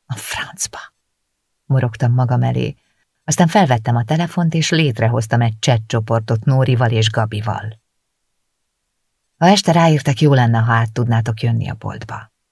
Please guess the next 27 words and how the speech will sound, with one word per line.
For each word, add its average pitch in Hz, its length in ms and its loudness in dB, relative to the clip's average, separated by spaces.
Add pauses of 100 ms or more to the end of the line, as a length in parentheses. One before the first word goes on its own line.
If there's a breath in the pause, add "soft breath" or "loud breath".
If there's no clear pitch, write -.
(100)
írtam. 110 580 -10 (760)
Núri 143 300 4
azonnal 117 460 2
válaszolt: 113 720 -2 (680)
„Másnaposságra 135 1160 4
hozok 123 400 0
olasz 113 380 0
kaját.” 80 840 -2 (400)
Aztán 139 280 2
Gabi 113 280 2
is 107 100 -4
csatlakozott. 113 880 -6 (300)
„Én 214 160 2
meg 226 140 4
egy 233 160 2
bort, 220 520 0
sosem - 380 0
lehet 110 260 -2
tudni. 104 440 -4 (120)
Lerakom 120 400 2
a 123 60 -2
gyerekeket, 139 640 -4
és 214 160 -4
nyolc 120 260 -2
után 117 260 0
nálad 110 380 -4
vagyok.” - 440 -18